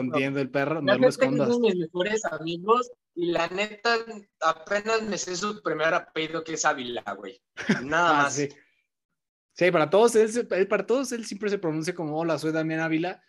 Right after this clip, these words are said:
Speaker 2: pero siempre esconde el segundo nombre, güey, porque está
Speaker 1: Sí.
Speaker 2: como que,
Speaker 1: Y es
Speaker 2: "No,
Speaker 1: que es
Speaker 2: no, no
Speaker 1: normal
Speaker 2: sé".
Speaker 1: de la gente, güey, que mucha gente esconde el segundo nombre porque no le gusta, o el primero, por así decirlo.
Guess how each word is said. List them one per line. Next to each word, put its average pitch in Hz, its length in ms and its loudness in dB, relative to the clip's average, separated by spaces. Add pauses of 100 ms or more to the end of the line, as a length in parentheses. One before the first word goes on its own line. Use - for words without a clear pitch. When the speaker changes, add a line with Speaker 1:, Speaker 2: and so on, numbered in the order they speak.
(140)
Speaker 2:
pero 143 200 0
siempre 165 320 2
esconde 170 360 2
el 180 100 2
segundo 156 500 -4
nombre, 160 380 -4
güey, 131 180 -4
porque 123 220 -14
está 127 180 -8
Speaker 1:
Sí. 160 40 -4
Speaker 2:
como 147 280 -2
que, 120 240 -12 (220)
Speaker 1:
Y 214 120 0
es 285 60 2
Speaker 2:
"No, - 20 4
Speaker 1:
que 320 60 6
es 311 60 6
Speaker 2:
no, 254 220 4
no 220 120 4
Speaker 1:
normal - 0 -
Speaker 2:
sé". 226 120 0
Speaker 1:
de - 20 0
la 208 140 2
gente, 208 420 -4
güey, 131 180 -8
que 160 100 -12
mucha 202 320 -4
gente 208 240 -4
esconde 190 320 0
el 190 80 -4
segundo 156 420 -2
nombre 147 380 -2
porque 120 260 -6
no 147 120 0
le 156 100 2
gusta, 147 320 -2
o 143 80 2
el 147 100 0
primero, 151 400 -2
por 113 120 -6
así 113 160 -6
decirlo. 120 420 -6